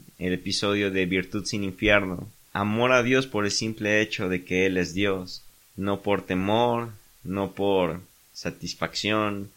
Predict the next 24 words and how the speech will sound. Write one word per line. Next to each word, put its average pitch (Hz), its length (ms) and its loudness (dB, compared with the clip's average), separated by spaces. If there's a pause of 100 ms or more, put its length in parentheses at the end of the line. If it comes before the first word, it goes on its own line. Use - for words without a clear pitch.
(140)
ni 104 140 -2
ninguna 135 600 -2
otra 113 460 2
motivación 92 760 -4
más 90 220 -2
que 90 400 -8 (160)
por 95 160 0
amor 104 400 2
a 92 120 2
Dios. 95 420 -6 (140)
Por 110 160 2
amor 120 280 6
a 143 100 6
Dios, 147 440 4 (360)
ellos 113 300 4
le 107 100 4
dicen 110 320 2
al 95 180 4
rey, 104 460 4 (400)
"Y 117 140 4
si 120 220 4
no, 139 380 2 (340)
aún 120 420 6
así 143 480 0